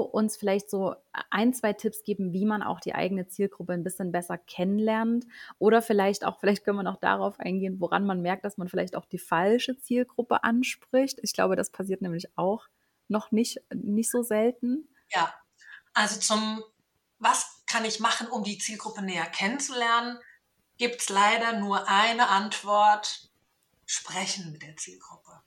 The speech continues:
Speaker 2: Sprechen
Speaker 1: Mhm.
Speaker 2: mit der Zielgruppe, ins Gespräch gehen. Und es kommt immer so ein bisschen drauf an, wenn du ein Thema hast, das vielleicht gut sichtbar ist. Das sage ich zum Beispiel immer auch meinen, ähm, Ernährungscoaches, ja.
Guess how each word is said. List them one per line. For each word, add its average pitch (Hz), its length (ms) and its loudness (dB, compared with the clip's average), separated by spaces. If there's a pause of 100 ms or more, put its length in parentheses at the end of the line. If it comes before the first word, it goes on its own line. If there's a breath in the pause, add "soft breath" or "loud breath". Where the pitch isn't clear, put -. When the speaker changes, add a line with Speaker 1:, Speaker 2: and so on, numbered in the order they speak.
(220)
Speaker 2:
Sprechen 180 680 -4
Speaker 1:
Mhm. 185 120 -8
Speaker 2:
mit 190 180 -12
der 175 140 -12
Zielgruppe, 175 680 -12
ins 214 280 -6
Gespräch 175 640 -8
gehen. 156 280 -16 (480 loud breath)
Und 202 260 -2 (200 loud breath)
es 214 140 -4
kommt 269 240 -2
immer 247 200 -2
so 226 80 -6
ein 220 80 -6
bisschen 220 240 -8
drauf 202 300 -6
an, 202 340 -2
wenn 214 180 -4
du 233 60 -8
ein 220 220 -8
Thema 254 380 -2
hast, 190 220 -8
das 202 140 -6
vielleicht 208 360 -8
gut 202 140 -12
sichtbar 156 520 -4
ist. - 140 -14
Das - 100 -14
sage 190 220 -10
ich 190 80 -10
zum 190 120 -12
Beispiel 190 360 -8
immer 202 280 -6
auch 185 160 -6
meinen, 175 400 -8
ähm, 160 280 -10 (240 loud breath)
Ernährungscoaches, 170 1080 -6
ja. 175 280 -4